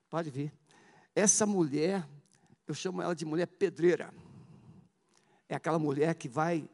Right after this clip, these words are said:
trombando, construindo, tem uma célula na casa dela.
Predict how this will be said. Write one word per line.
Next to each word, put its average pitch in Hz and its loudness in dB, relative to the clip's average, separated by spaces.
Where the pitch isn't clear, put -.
trombando, 170 2
construindo, 147 -4
tem 151 4
uma 147 0
célula 147 4
na 131 -4
casa 127 -8
dela. 135 -6